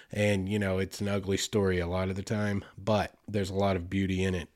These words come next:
And to me, folklore, mythology, that's, that's a big part of it. Um, so I'm glad to have you guys back for part four of the spooky season series, and we're gonna get into it here pretty quick.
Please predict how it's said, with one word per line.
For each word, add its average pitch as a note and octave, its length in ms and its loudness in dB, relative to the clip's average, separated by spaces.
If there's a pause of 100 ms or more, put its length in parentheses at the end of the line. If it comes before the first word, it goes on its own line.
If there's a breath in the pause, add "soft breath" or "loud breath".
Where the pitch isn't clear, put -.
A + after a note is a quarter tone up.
And F#2+ 360 -2
to A2+ 100 -2
me, D3 260 10
folklore, A#2+ 600 6
mythology, G2 640 0
that's, F#2 400 -4
that's C3+ 240 -2
a D3 60 4
big G2 260 -2
part F2+ 260 -2
of F2+ 140 0
it. E2+ 140 -4 (600 loud breath)
Um, C3 520 6
so D3+ 120 8
I'm G3 80 8
glad F#3+ 220 8
to D#3+ 60 8
have D3+ 160 6
you C#3 100 4
guys B2+ 320 6
back G2+ 540 -2
for G#2+ 360 -2
part A2 320 -2
four F#2 460 -2
of G#2 220 -2
the F#2+ 80 -2
spooky G2+ 340 -4
season G2 420 -2
series, G#2 460 -2
and G2 80 -4
we're D3 100 4
gonna E3+ 160 6
get B2 180 4
into B2+ 340 4
it - 120 -6
here G#2+ 220 -2
pretty A2 280 -2
quick. A2 380 -2